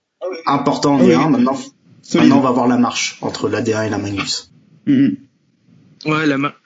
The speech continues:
Speaker 3: mais comme je le disais tout à l'heure, ouais, la marche, elle va être, forcément, il va y avoir ce temps d'adaptation. On l'a vu en préparation, ils ont eu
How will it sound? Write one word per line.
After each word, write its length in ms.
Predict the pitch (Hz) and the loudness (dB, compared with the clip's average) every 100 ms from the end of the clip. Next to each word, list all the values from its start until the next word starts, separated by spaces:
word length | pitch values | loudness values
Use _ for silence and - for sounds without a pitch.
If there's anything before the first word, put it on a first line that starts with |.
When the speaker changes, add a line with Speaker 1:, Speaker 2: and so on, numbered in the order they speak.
| - _ | -20 _
Speaker 3:
mais 100 | 156 | -8
comme 180 | 151 160 | -6 -6
je 60 | 151 | -6
le 100 | 151 | -6
disais 260 | 143 147 | -6 -6
tout 180 | 143 - | -6 -6
à 40 | |
l'heure, 200 | 160 160 139 | -4 -4 -4
ouais, 100 | 131 | -4
la 100 | 127 | -4
marche, 320 | 139 139 - | -4 -6 -8
elle 100 | 131 | -6
va 140 | 123 | -8
être, 120 | 123 _ - - - | -10 _ -20 -16 -10
forcément, 300 | 143 156 160 | -6 -4 -2
il 120 | 160 | -2
va 80 | 139 | -2
y 80 | 139 | -2
avoir 160 | 143 - - _ _ - | -4 -6 -12 _ _ -16
ce 200 | - 165 | -8 -6
temps 180 | 151 147 | -2 -2
d'adaptation. 920 | 143 139 131 147 147 - 160 147 123 - _ _ _ _ - | -2 -4 -4 -4 -2 -2 -4 -6 -8 -14 _ _ _ _ -10
On 100 | 135 | -4
l'a 80 | 135 | -4
vu 100 | 131 | -2
en 80 | 131 | -4
préparation, 440 | - 131 139 196 | -4 -4 -4 -2
ils 160 | 190 143 | -2 -2
ont 60 | 135 | -2
eu 280 | 127 127 | -4 -6